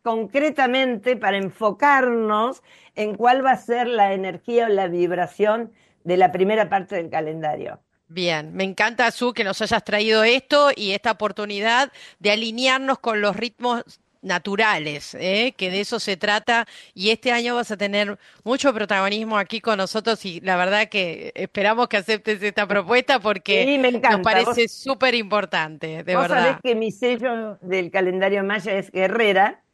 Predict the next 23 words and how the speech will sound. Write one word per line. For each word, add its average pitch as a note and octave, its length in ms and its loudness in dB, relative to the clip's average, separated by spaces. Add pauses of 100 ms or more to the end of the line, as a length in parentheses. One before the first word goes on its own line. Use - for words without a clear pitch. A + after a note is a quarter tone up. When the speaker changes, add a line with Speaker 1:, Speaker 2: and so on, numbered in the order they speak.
(440)
Speaker 1:
y G#3+ 180 -2
la A3 160 4
guerrera A#3+ 380 2
es C#4+ 100 -8
una G#3+ 200 -2
comunicadora, F#3+ 800 0
y F3 60 -2
yo F#3+ 100 -4
me B3 140 -4
di F#3+ 120 -2
cuenta G3+ 460 -4
que, F3 440 -6 (100)
que, - 80 -8
bueno, E3 400 -6 (140)
este, D#3 580 -6
mi, F3 420 -6 (480)
hace B3+ 280 2
sentido B3+ 480 0
en A3 80 0
mi G3+ 100 0
vida G#3+ 220 0
el F#3+ 80 -4
comunicar. E3 600 -8